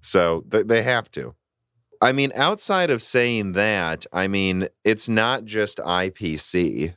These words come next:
right? It's also, think of a complete evolution of their multi-threading.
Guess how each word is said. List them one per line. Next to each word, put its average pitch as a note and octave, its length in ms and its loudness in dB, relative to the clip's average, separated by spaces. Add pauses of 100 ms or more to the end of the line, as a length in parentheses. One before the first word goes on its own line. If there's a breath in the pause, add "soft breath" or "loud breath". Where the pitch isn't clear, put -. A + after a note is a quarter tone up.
right? D#2 420 0 (960)
It's A#2 280 2
also, C3 920 2 (1040)
think C3 340 0
of A2+ 340 0
a A#2 120 2
complete A#2 440 -2
evolution F#2+ 640 0
of D#2+ 140 -2
their F2 160 2
multi-threading. C#2+ 920 -4